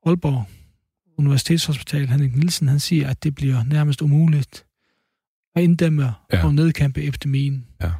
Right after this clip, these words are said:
Speaker 1: Og der tror jeg også, man behøver nok ikke at være læge for at komme til den konklusion, at
Speaker 2: Nej.
Speaker 1: det, så bliver det utrolig svært. Og analysen, den viser også, at, ja, niogfyrre procent af de smittede ikke har symptomer. Det vil tyde på, at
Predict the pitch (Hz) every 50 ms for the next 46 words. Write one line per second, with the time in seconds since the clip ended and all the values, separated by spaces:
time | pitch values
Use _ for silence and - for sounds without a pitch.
0 | - _ _ - 165 147 - 175 156 - - 196 196 165 156 156 156 - - -
1 | 160 151 147 139 123 110 - _ 165 151 156 160 147 147 156 143 165 175 180 180
2 | 165 147 147 147 143 139 147 151 156 156 151 - - 143 139 139 135 131 - -
3 | - 147 143 135 127 - 143 135 147 151 156 151 139 - 156 143 127 143 139 120
4 | - 151 151 143 147 139 131 - - 160 147 131 - - 160 147 - 175 180 175
5 | 156 135 135 131 160 170 156 - - - 160 160 143 131 123 - 139 139 135 135
6 | - _ _ _ _ _ _ _ _ _ _ _ _ _ _ _ _ _ _ _
7 | _ _ _ _ _ _ _ _ _ _ - 170 165 165 165 180 208 196 - 180
8 | 160 147 175 170 180 208 196 - 170 156 160 160 - - 156 151 147 - _ _
9 | _ 170 160 143 135 131 - - - 190 214 202 160 - - - 185 175 160 -
10 | - - 131 147 160 160 156 - - - - - _ _ _ _ _ _ 156 143
11 | 135 - - 165 160 156 147 139 135 151 160 156 - 139 143 135 - 151 143 -
12 | - 147 151 147 139 135 127 - _ _ _ _ _ _ _ _ _ _ _ _
13 | _ _ _ _ _ _ 170 170 160 165 156 - - - - 214 208 170 - 160
14 | 147 139 139